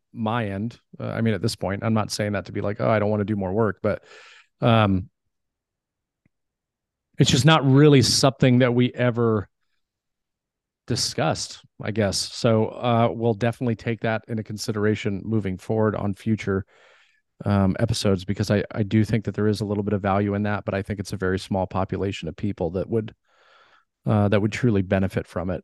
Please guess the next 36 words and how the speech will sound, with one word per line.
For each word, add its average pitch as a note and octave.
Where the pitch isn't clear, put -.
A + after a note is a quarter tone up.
And D3
I, E3+
I F3
think A3
most, C#3
most C#3+
everybody A#2
that G#2
listens G#2
to G#2
our A#2
podcast G#2
knows G2
that G2
if F#2+
they F#2+
ever F#2
have G2+
any G#2
<laughs> -
questions, B2+
they A#2
can -
always G#2+
reach A#2
out G#2
to -
all G#2+
of B2
us A#2
and B2
we A2
always G#2
write G2
back. G#2
So, G#2